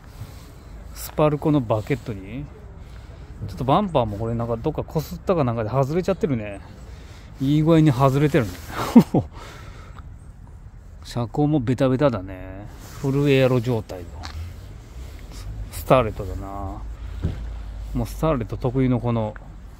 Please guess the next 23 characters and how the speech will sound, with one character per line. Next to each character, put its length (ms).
ど 220
で 140
か 140
い 120
リ 160
ア 80
ス 140
ポ 120
ね。 220
こ 100
れ 80
印 140
象 160
的 100
で 100
い 60
い 60
ね。 200
か 100
っ 100
こ 120
い 40
い。 40